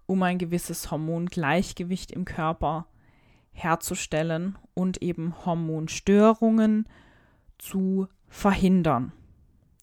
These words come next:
Neben den Omega-drei-Fettsäuren gibt's auch noch die Omega-sechs-Fettsäuren. Die sind auch essentiell, das heißt, die müssen auch über die Nahrung aufgenommen werden. Die sind auch wichtig für unseren Körper.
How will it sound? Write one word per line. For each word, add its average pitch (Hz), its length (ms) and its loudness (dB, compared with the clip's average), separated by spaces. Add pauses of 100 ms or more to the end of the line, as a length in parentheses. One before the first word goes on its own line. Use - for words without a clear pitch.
(400)
Neben 285 280 6
den 247 160 2
Omega-drei-Fettsäuren 175 1300 0
gibt's - 300 -8
auch 170 160 0
noch 165 140 -4
die 175 280 -6
Omega-sechs-Fettsäuren. 170 1300 0
Die 190 80 -4
sind - 240 -6
auch 165 180 2
essentiell, 240 560 2
das 226 200 0
heißt, 175 180 -4
die 170 60 -2
müssen - 240 -4
auch - 240 0
über 208 120 2
die 214 120 0
Nahrung 214 340 0
aufgenommen 226 640 0
werden. 233 340 0 (540)
Die 214 80 4
sind 202 220 0
auch 165 260 6
wichtig 202 440 0
für - 120 0
unseren 254 360 4
Körper. 269 600 2